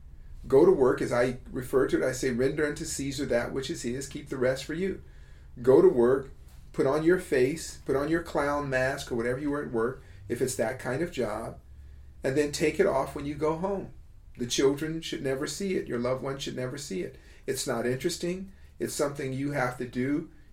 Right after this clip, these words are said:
in order to pay your weight on this earth or your square foot that you hold. It's your lease. And know that agreement. Make that agreement.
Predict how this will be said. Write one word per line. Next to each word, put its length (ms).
in 140
order 280
to 500
pay 180
your 220
weight 400
on 140
this 180
earth 320
or 100
your 360
square 380
foot 280
that 200
you 100
hold. 480
It's 140
your 120
lease. 460
And 120
know 140
that 200
agreement. 580
Make 220
that 180
agreement. 420